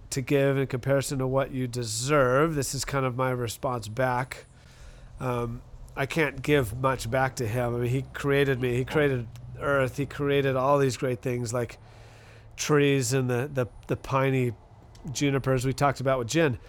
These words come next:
But even those little things versus big things, right? Um, "And what little I have could never be enough.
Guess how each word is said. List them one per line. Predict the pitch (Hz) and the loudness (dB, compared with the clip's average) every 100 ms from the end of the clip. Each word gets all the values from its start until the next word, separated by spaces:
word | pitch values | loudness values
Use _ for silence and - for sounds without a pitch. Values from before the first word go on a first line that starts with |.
| - - - - | -20 -20 -6 0
But | 160 | 4
even | 175 175 180 | 6 6 6
those | 170 156 | 4 6
little | 165 196 208 | 6 6 6
things | 175 151 123 | 6 4 4
versus | 139 151 165 123 | 2 2 2 4
big | 202 208 | 4 4
things, | 202 160 123 139 | 2 0 0 2
right? | 143 - - - - - - | 2 2 -4 -8 -12 -12 -4
Um, | 135 135 127 123 117 - - - - - - | 0 2 2 -2 -8 -12 -18 -20 -20 -14 -4
"And | 147 | 0
what | 151 156 | 2 4
little | 175 180 | 6 8
I | 165 | 6
have | 160 160 160 160 - | 6 4 4 2 -2
could | - 147 | -2 0
never | 139 147 156 | 2 2 4
be | 151 160 | 4 4
enough. | 143 123 110 - - | 4 2 0 -8 -14